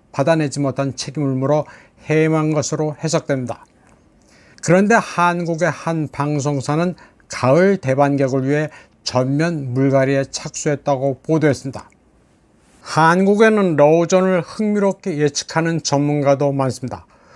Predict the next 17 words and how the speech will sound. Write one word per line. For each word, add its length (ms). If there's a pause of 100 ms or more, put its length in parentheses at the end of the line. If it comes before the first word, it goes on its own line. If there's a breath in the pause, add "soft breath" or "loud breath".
(400 soft breath)
우크라, 600 (380 soft breath)
파죽지세 720
진격 520
중, 200 (440 soft breath)
러시아 460
영토 480 (120)
천 420
제곱미터 720
뚫렸다. 480 (720 soft breath)
러우 360
전쟁 500
결국 420 (140)
이렇게 380
된다고 440
하는 360
이도 300
있습니다. 500